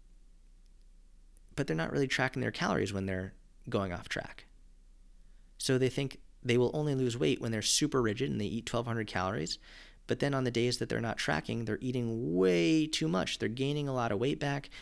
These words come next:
they're binging, whatever it is. Maybe it's not even binging. Maybe they're just having two days, three days, four days, a week where they go off track, they gain a bunch of weight, they freak out, they go back to twelve hundred calories,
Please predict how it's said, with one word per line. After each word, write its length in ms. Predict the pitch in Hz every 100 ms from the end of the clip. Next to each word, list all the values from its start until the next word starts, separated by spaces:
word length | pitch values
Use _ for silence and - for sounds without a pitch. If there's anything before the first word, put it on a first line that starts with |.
| -
they're 120 | 90
binging, 420 | 117 143 143 147
whatever 320 | 117 135 143
it 60 | 147
is. 160 | 147 -
Maybe 180 | 160
it's 100 | 160
not 100 | 147
even 200 | 151 123
binging. 300 | 110 151 107
Maybe 180 | 90 113
they're 120 | 143
just 200 | 127 123 - - -
having 420 | 104 123 123 113 -
two 160 | - 117
days, 240 | 120 120
three 140 | 110
days, 340 | 110 123 123 - - -
four 200 | 101 110
days, 200 | 127 117
a 80 |
week 260 | 95 120 143
where 120 | 104
they 80 | 98
go 100 | 107
off 160 | 110 113
track, 300 | - 117 -
they 80 |
gain 180 | 95 104
a 60 | 110
bunch 240 | 110 117
of 80 | 95
weight, 200 | 98 -
they 80 | -
freak 280 | - 120 120
out, 180 | 117
they 80 | -
go 140 | 101 95
back 180 | 101
to 80 | -
twelve 220 | 113 117
hundred 180 | 117 117
calories, 400 | 117 101 107 139